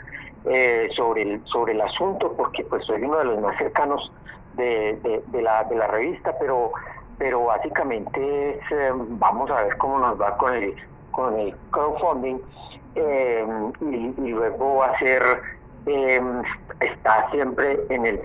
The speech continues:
en, en el horizonte la posibilidad de,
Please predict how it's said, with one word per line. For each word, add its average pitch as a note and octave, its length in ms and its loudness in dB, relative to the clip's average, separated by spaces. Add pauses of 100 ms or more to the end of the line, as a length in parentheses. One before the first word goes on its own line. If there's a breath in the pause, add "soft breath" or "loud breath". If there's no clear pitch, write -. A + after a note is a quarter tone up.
en, A#2 220 0 (360 loud breath)
en A#2+ 120 2
el A2+ 140 2
horizonte G#2+ 640 0
la C3 140 2
posibilidad G2+ 760 0
de, C3 260 0